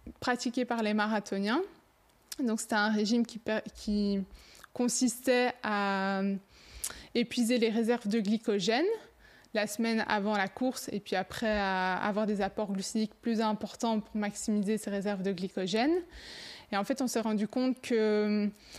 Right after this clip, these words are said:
comme il y a une décharge glucidique, cette pratique alimentaire peut engendrer pas mal d'inconvénients comme de la fatigue, des hypoglycémies, des troubles de l'humeur, euh, et cetera, de la fatigue,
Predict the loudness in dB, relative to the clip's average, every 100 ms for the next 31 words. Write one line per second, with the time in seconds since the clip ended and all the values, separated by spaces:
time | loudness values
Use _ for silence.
0 | -14 -2 2 2 4 4 4 2 0 2
1 | 2 2 2 2 4 2 0 -8 -4 -2
2 | 2 2 2 -2 0 0 2 2 2 2
3 | 2 4 4 0 -6 -4 0 2 2 0
4 | 0 2 2 2 2 4 2 2 0 0
5 | 0 2 2 2 2 0 -2 0 0 0
6 | -2 -4 -6 0 2 4 2 0 -4 -4
7 | -4 -2 -4 -4 0 2 4 6 4 2
8 | -2 -4 -2 0 0 0 0 2 2 4
9 | 2 2 0 -2 -2 -6 -14 -14 -12 -14
10 | -10 -6 -4 -2 -2 0 0 2 2 0
11 | -2 -2 -4 -6